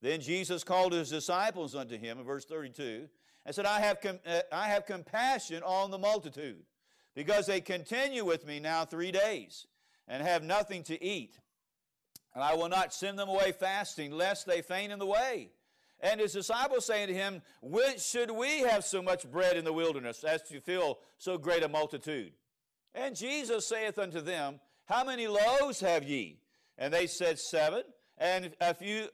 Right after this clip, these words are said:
little fishes." And he commanded the multitude to sit down on the ground. And he took the seven loaves and the fishes, and gave thanks,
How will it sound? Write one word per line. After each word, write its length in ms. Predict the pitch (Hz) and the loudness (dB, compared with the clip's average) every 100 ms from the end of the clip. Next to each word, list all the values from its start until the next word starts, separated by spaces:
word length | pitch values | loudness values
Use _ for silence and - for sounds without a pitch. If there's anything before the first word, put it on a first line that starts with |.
| - | -10
little 320 | 147 180 208 | -2 2 2
fishes." 580 | 233 254 254 131 - - _ _ _ - | 4 2 2 -4 -6 -12 _ _ _ -6
And 140 | 120 | -4
he 60 | 156 | -2
commanded 500 | 175 156 170 202 196 | -2 2 2 2 2
the 60 | 196 | 2
multitude 500 | 208 190 170 196 175 | 2 2 2 2 2
to 80 | |
sit 240 | - 202 151 | 0 -2 0
down 280 | 170 190 196 | 0 2 0
on 80 | |
the 60 | 208 | -2
ground. 520 | 185 208 190 208 202 _ _ _ _ - | 0 2 2 0 -4 _ _ _ _ -8
And 120 | 147 | -4
he 80 | 160 | -4
took 320 | - 208 214 | 0 0 0
the 100 | 196 | -2
seven 380 | - 208 208 202 | 2 2 4 4
loaves 320 | 196 214 175 | 4 4 2
and 240 | 180 165 | -2 -4
the 80 | 165 | -6
fishes, 480 | - 220 233 147 156 | 0 2 2 -2 -4
and 140 | 160 | -6
gave 260 | 151 202 - | -2 -2 0
thanks, 540 | 170 147 165 - - | 0 0 0 -6 -14